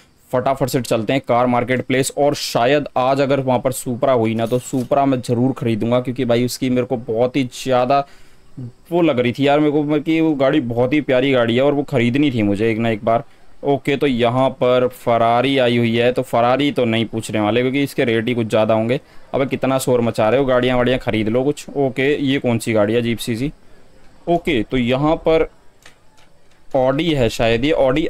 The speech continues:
आरआर, कितने की होगी ये? ओ भाई, पाँच पचास की है, तो बहुत महंगी है।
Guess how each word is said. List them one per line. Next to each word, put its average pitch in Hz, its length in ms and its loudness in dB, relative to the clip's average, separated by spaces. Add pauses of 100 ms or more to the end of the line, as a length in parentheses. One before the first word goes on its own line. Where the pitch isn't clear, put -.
आरआर, 123 680 0
कितने 151 300 0
की 147 80 -2
होगी 101 300 0
ये? 120 120 -2 (440)
ओ 123 340 2
भाई, 117 260 0
पाँच 151 320 0
पचास 117 460 0
की 117 120 -4
है, 113 100 2
तो 123 100 -2
बहुत 104 240 -6
महंगी 104 280 -2
है। 123 100 -2